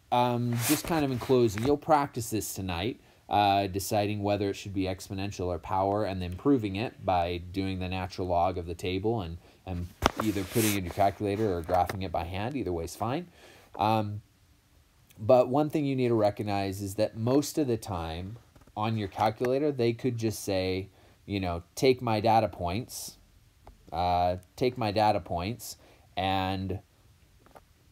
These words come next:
find the regression equation." And in that case, you don't need these natural logs, right? If it just says to find the equation, you put this in for your A column,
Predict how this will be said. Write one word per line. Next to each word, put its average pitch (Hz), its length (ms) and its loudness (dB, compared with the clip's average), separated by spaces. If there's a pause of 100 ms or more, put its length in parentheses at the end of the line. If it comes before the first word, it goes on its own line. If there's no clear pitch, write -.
(180)
find 95 420 0
the 101 80 0
regression 120 460 2
equation." 85 480 -6 (100)
And 101 200 -4
in 104 60 -4
that 139 220 2
case, 110 440 -2 (200)
you 135 260 10
don't 147 380 8
need 113 600 0 (240)
these 101 640 0
natural 98 420 -2
logs, - 580 4 (180)
right? 87 360 0 (440)
If 110 140 4
it 123 80 6
just 131 220 0
says 135 280 4
to 120 60 2
find 113 300 0
the 101 60 -2
equation, 113 500 2
you 110 120 0
put 101 340 0
this 110 280 0
in 110 220 -2
for 104 460 0 (460)
your 98 520 2
A 107 200 2
column, 104 560 2